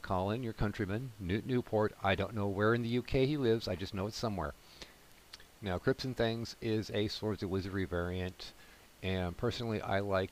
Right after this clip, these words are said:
the original version rather than the remastered version. I have both, and, well,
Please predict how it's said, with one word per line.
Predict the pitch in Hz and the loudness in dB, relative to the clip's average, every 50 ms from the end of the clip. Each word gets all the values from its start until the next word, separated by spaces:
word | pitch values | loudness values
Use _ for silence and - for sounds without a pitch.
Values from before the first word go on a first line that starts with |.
| - - | -8 -8
the | - 98 92 78 | -6 -6 -6 -4
original | 87 87 101 98 98 104 107 | -2 -2 -2 -2 0 -2 -2
version | 90 101 101 98 92 - 101 95 | 0 0 0 0 0 -2 -4 -4
rather | 87 85 87 87 82 | -2 0 0 0 -2
than | 80 82 | -2 -6
the | 78 78 - 90 | -8 -8 -8 -8
remastered | 85 85 98 117 127 - - 123 113 | -4 0 0 0 0 0 -2 -4 -4
version. | 107 113 113 113 - - 107 104 101 98 | 0 0 0 0 0 -2 -4 -4 -4 -6
I | 85 85 | -2 0
have | 80 78 71 - | 0 0 0 2
both, | - 110 113 113 104 101 - - - - - - - - - - - - - - - - - | 4 6 6 6 4 2 -4 -14 -16 -18 -20 -20 -20 -20 -20 -20 -20 -20 -20 -20 -20 -4 -2
and, | 87 85 85 82 85 85 85 87 87 87 - - - - - 160 165 170 - - - - - - - - - - | -2 -2 0 -2 -4 -4 -6 -6 -6 -8 -8 -10 -12 -14 -14 -14 -16 -16 -18 -18 -20 -20 -20 -20 -20 -20 -18 -6
well, | - 101 95 95 92 95 | -2 2 2 2 2 0